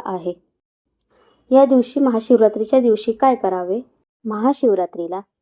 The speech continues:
सकाळी उठून लवकर स्नान करावे, ओम नमः शिवायचा जप करावे, शक्य असल्यास सफेद कपडे घालावेत, महादेवाच्या शिवलिंगाला जलाभिषेक करून भस्म लावावे व बेलपत्र अर्पण करावे,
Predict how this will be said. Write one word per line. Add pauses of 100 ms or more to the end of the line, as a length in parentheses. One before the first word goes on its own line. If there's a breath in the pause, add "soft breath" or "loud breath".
(440)
सकाळी
उठून (320)
लवकर
स्नान
करावे, (800)
ओम
नमः
शिवायचा
जप
करावे, (600)
शक्य
असल्यास
सफेद (120)
कपडे
घालावेत, (1120)
महादेवाच्या
शिवलिंगाला (500)
जलाभिषेक
करून (480)
भस्म
लावावे (440)
व
बेलपत्र
अर्पण
करावे,